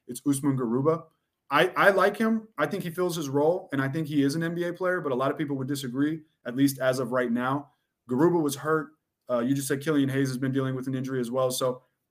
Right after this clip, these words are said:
we'll see. They're both still young. Um, and Garuba was the twenty-third pick. So, like, you know, he was the third pick for the Rockets in that draft. So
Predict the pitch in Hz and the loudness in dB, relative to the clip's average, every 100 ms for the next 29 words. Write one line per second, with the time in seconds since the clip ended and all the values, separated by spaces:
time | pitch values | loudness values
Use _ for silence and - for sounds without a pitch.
0 | - 202 196 185 156 160 156 160 143 139 | -2 -2 0 2 6 4 4 0 0 2
1 | 139 135 135 139 135 127 120 - 143 131 | 2 0 -2 -4 -2 0 0 2 0 2
2 | 156 151 135 127 127 143 127 127 127 - | 2 2 0 -4 -2 -2 0 -2 -2 -4
3 | 120 - 127 120 113 - _ _ _ _ | -8 -4 -2 -2 -4 -8 _ _ _ _
4 | - 120 117 147 139 123 - 135 120 135 | -4 -2 0 0 0 -2 -2 -2 -2 -6
5 | 127 - 120 113 117 113 113 - 117 113 | -8 -8 -8 -4 -4 -4 -10 -4 -2 -2
6 | 104 110 113 110 107 - 113 | -6 -8 -6 -6 -8 -6 -6